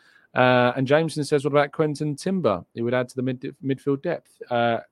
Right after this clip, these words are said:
doing really, really well at Feyenoord is, uh, Jurrien Timber's brother, Quentin. Um, is it time to bring the brothers to the club? We talked about this a little, a few days ago, a week ago.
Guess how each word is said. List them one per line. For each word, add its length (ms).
doing 240
really, 180
really 160
well 140
at 80
Feyenoord 440
is, 360
uh, 140
Jurrien 420
Timber's 300
brother, 400
Quentin. 480
Um, 580
is 120
it 100
time 200
to 80
bring 180
the 60
brothers 280
to 100
the 80
club? 280
We 60
talked 220
about 200
this 160
a 40
little, 380
a 100
few 560
days 280
ago, 280
a 180
week 240
ago. 280